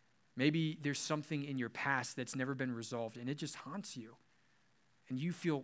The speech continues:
completely locked in with those feelings of guilt and shame, and there's nothing you can do to shake those chains. Maybe at some point in your life, you feel like you've denied Jesus.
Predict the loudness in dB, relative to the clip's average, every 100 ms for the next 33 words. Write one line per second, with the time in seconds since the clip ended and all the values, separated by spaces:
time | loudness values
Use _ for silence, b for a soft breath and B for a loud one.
0 | -4 -6 -6 -2 -2 2 6 6 6 4
1 | 2 2 0 -2 -4 -2 0 0 0 -2
2 | -8 -2 0 0 -4 -6 -2 0 0 -2
3 | 0 0 0 -2 -4 -6 -4 -2 -2 -2
4 | 0 0 -2 B B B -2 -2 -4 -4
5 | -6 -6 -10 -8 -10 -10 b b b b
6 | b 4 6 6 2 0 0 2 2 4
7 | 4 2 -4 0 0 0 -4 -2 0 2
8 | 0 2 2 2 0 -2 -6